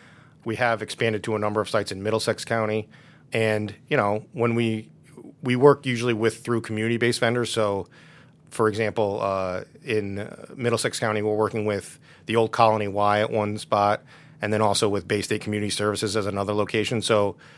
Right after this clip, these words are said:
we have heard from them that when they go into the community to talk about what they're doing, sometimes the landlord doesn't like the idea that there might be people that are involved in the criminal justice system, um, as part of the business that they wanna lease to. So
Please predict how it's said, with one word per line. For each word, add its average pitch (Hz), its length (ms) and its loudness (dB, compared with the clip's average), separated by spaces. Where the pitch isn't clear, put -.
we 113 120 0
have 117 280 2
heard 120 260 0
from 101 180 -4
them 104 220 -2
that 101 120 -4
when 107 160 -4
they 107 140 0
go 107 200 2
into 107 120 -2
the 104 80 -8
community 107 420 -4
to 98 60 -6
talk 101 240 -6
about 101 220 -4
what 104 160 -4
they're 95 100 -4
doing, 101 540 -4
sometimes 117 540 -2
the 107 60 -4
landlord 113 380 -2
doesn't 113 240 -2
like 104 160 -2
the 104 140 -2
idea 101 320 -2
that 98 120 -4
there 104 120 -2
might 98 240 -4
be 98 360 -6
people 117 240 -2
that 107 120 2
are 101 60 0
involved 101 280 0
in 98 60 -8
the 95 80 -8
criminal 104 280 -4
justice 104 300 -2
system, 95 480 -8
um, 101 240 -2
as 107 160 -2
part 107 240 2
of 95 80 -2
the 95 60 -10
business 95 540 -4
that 98 380 -4
they 98 140 -4
wanna 95 260 -6
lease 101 260 -8
to. 120 120 -2
So 110 320 2